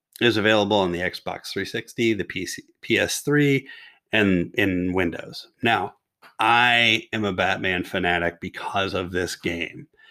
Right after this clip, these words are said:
In two thousand nine, this game set the standard for future superhero games. It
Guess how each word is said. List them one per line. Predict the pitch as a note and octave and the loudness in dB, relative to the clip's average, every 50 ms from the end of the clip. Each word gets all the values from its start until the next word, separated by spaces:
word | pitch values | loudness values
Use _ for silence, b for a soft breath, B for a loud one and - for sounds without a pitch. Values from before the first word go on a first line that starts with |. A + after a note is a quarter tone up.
| B B B B B B B B B B _ - | B B B B B B B B B B _ 0
In | G#2+ G2 F2+ - | 0 0 0 0
two | - - - B2+ C3 | -2 0 2 2 4
thousand | B2+ - B2 B2 B2 A#2 B2+ A#2+ A#2 A2+ | 4 4 6 6 6 6 6 4 4 6
nine, | A#2+ A#2 A2 G2+ G2 F#2 F2+ F2+ F2+ F2 E2 - | 6 6 6 6 4 4 2 2 0 -4 -6 -8
this | F#2 F#2+ F#2+ G2 G2+ A#2 A#2+ - - | -10 -6 0 2 2 2 2 0 -2
game | - - C3 A#2+ A2+ G#2 G2 F2+ F2+ F2 F2 E2 - | 0 2 2 2 4 4 2 2 0 -2 -4 -6 -6
set | - - - G2 F2 - | -4 0 0 0 0 0
the | - A#2 | -2 -4
standard | - - - - G2 F#2 F#2 F2+ F2 F#2 F#2+ F#2 | -4 -4 -4 -2 -2 -2 -2 -2 0 -2 -2 -4
for | - - A2+ G#2+ | -4 -6 -6 -6
future | - - - F2+ F2 F2 - A2+ G#2+ | -6 -4 -2 -2 -2 -2 -4 -6 -6
superhero | - - G#2+ F2+ - G2 F#2+ - G#2+ F#2 F#2 F#2+ G2 G#2 | -4 -2 -2 -2 -2 -2 -4 0 0 0 0 0 0 0
games. | A#2+ B2 A#2 F#2+ - - - - - b b b b b b b b b b b b _ - | 0 2 0 0 -2 -6 -12 -14 -14 b b b b b b b b b b b b _ 2
It | B2 A#2+ A2+ A2+ A#2 | 4 4 4 4 2